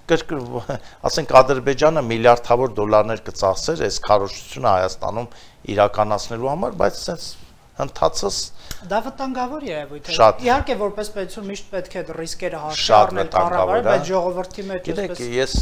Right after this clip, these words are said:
Speaker 2: վախերի
Speaker 1: պարզ ասեմ,
Speaker 2: առաջացնել։
Speaker 1: ես, ասենք, ը, գաղտնիք չեմ ասում, և, ը, Ադրբեջանում մեզանից շատ լավ գիտեն։ Սա դրա համար ես մասին, ը, խոսամ, որ չգիտեմ, երբ որ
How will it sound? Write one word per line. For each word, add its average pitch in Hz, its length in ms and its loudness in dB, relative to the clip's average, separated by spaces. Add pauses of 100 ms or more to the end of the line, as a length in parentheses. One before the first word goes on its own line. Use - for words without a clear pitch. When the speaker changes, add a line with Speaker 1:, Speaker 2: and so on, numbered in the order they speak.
(100)
Speaker 2:
վախերի 180 260 2
Speaker 1:
պարզ 151 260 6
ասեմ, 92 360 0
Speaker 2:
առաջացնել։ - 640 -14
Speaker 1:
ես, 123 160 -2 (140)
ասենք, 127 400 -4
ը, 110 160 -6 (240)
գաղտնիք 110 420 0
չեմ 98 240 -8 (240)
ասում, 120 480 -8 (220)
և, 98 260 -10
ը, - 160 -14 (460)
Ադրբեջանում 98 760 -4
մեզանից 92 440 -8 (100)
շատ 90 320 -10
լավ 95 200 -4
գիտեն։ - 300 -16
Սա 78 300 -2
դրա 110 300 -4
համար 117 260 -4
ես 87 120 -12
մասին, 98 380 -6
ը, - 640 -14
խոսամ, - 540 -2
որ 107 160 -6
չգիտեմ, 104 500 -8 (1800)
երբ 101 260 -6
որ 107 220 -4